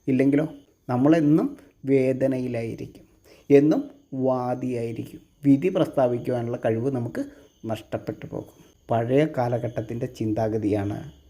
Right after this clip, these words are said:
കണ്ടതിനെ മാത്രം വിശ്വസിക്കുക എന്നുള്ളത്. കേൾക്കുക, ശ്രവണം ശ്രേഷ്ഠമാണ്. അറിവിൻ്റെ ഫിഫ്റ്റി പെർസെൻറ്റേജും എന്താണ്?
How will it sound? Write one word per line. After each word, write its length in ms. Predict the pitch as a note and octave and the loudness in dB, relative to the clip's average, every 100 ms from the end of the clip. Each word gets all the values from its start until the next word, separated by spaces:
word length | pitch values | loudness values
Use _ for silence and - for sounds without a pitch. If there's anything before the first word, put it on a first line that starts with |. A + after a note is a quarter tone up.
| _ | _
കണ്ടതിനെ 580 | A2+ G#2+ G#2+ A2 A#2+ A#2 | -4 -2 0 -2 -2 -2
മാത്രം 500 | A2 G#2+ A2+ - A#2+ | -2 -2 -4 -6 -4
വിശ്വസിക്കുക 560 | A2 G#2 - - - G#2+ | -4 -4 -8 -12 -10 -8
എന്നുള്ളത്. 360 | G2+ - - - _ _ _ - | -8 -10 -14 -18 _ _ _ 4
കേൾക്കുക, 460 | C3+ C#3 C#3+ C#3 D#2 - _ - | 4 4 -4 -12 -14 -18 _ -12
ശ്രവണം 600 | - C#3 B2 C#3 D3 C#3 - - _ - | -2 0 2 2 2 -2 -8 -20 _ -16
ശ്രേഷ്ഠമാണ്. 920 | - B2+ A#2+ A#2+ - - B2+ G#2 - - _ A#2+ | -8 -2 -2 -2 -6 -8 -6 -6 -10 -18 _ -6
അറിവിൻ്റെ 480 | B2+ C#3 D3+ D#3+ F#3 | -2 2 4 4 2
ഫിഫ്റ്റി 440 | - D#3+ - - F#3+ | -4 -14 -12 -2 0
പെർസെൻറ്റേജും 640 | F#3 E3 E3+ D#3+ D#3 E3 | 2 0 2 4 4 4
എന്താണ്? 320 | C#3+ C3+ B2 | 4 2 -4